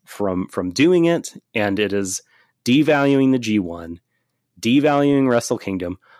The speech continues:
Okada is just constantly in a lab coming up with weird ideas for new championship. He came up with the K O P W bullshit, and now he's abandoned it. It's his bastard child that he's left with Toru Yano. Uh, and,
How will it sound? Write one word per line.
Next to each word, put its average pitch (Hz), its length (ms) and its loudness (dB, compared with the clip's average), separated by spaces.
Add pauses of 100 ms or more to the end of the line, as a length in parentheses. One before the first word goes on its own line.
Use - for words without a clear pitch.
(100)
Okada 170 440 0
is 143 140 0
just 123 200 -2
constantly 127 640 -2
in 107 80 2
a 101 80 0
lab 101 480 0
coming 110 300 -2
up 107 180 -4
with 92 140 -4
weird 127 480 2
ideas 113 460 0
for 101 140 -4
new 104 220 0
championship. 98 640 -4
He 110 140 -2
came 143 280 -2
up 143 180 0
with 110 100 -4
the 98 60 -6
K 135 260 0
O 143 60 2
P 135 200 0
W 113 360 0
bullshit, 98 560 -4 (320)
and 98 80 -4
now 120 180 2
he's 120 220 0
abandoned 98 480 -2
it. 90 80 -6
It's 92 160 -8
his 101 140 -6
bastard 110 500 -4
child 98 400 -2
that 98 80 -2
he's 98 180 -4
left 104 260 -2
with 95 260 -10 (100)
Toru 110 320 0
Yano. 95 460 -2 (800)
Uh, 107 540 2 (720)
and, 117 600 0